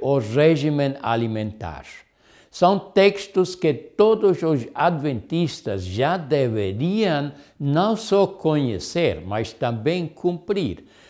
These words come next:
porque são recomendações, são, eh, leis e estatutos do mesmo dia, Deus, porque Ele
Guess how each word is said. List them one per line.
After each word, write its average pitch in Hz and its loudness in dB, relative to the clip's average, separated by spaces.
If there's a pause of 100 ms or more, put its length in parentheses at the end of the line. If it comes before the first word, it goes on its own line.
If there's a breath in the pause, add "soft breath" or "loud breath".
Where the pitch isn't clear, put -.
(160 soft breath)
porque 170 2
são 180 0
recomendações, 175 -2 (240 soft breath)
são, 160 2 (200 loud breath)
eh, 143 0
leis 135 2
e 143 0
estatutos 175 2 (220 loud breath)
do 147 2
mesmo 180 2
dia, 110 -2
Deus, 104 2 (260 soft breath)
porque 139 2
Ele 180 2